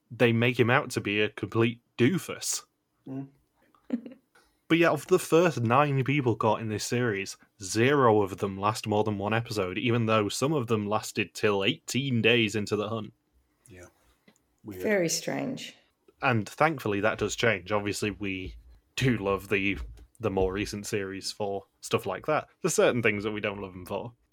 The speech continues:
Speaker 1: and we do occasionally, not mentioning names, Michelle, rant a lot about certain things in, uh, in more recent series, but
Speaker 3: <laughs>
Speaker 1: it's been really interesting going back to watch this series.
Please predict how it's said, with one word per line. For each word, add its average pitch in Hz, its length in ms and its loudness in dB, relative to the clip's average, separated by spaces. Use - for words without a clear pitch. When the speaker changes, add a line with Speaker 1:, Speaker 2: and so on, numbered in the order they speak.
Speaker 1:
and 110 140 -2
we 98 100 -4
do 90 240 -4
occasionally, 110 580 -2
not 101 120 -2
mentioning 92 320 -6
names, 92 180 -6
Michelle, 101 320 0
rant 117 220 4
a 117 40 -4
lot 156 300 0
about 98 280 -2
certain 98 300 -2
things 92 320 -6
in, 95 300 -2
uh, 98 200 0
in 107 120 -6
more 98 180 0
recent 95 240 -10
series, 92 480 -10
but 110 220 2
Speaker 3:
<laughs> - 140 -16
Speaker 1:
it's 233 520 4
been 156 260 2
really 117 400 4
interesting 110 380 -2
going 98 180 2
back 98 200 -2
to - 100 -4
watch - 520 -4
this 98 200 0
series. 95 600 -4